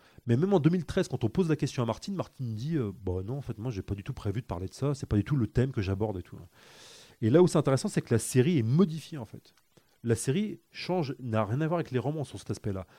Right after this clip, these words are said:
Le roi de la nuit, hein, donc, euh, qui est quand même un personnage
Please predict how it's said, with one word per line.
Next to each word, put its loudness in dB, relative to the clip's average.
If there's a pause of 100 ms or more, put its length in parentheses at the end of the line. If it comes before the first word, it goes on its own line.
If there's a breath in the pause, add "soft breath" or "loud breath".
(380 soft breath)
Le 8
roi 8
de 4
la 6
nuit, 2
hein, 0
donc, -4
euh, -2
qui -12
est -10
quand -4
même 2
un -4
personnage 0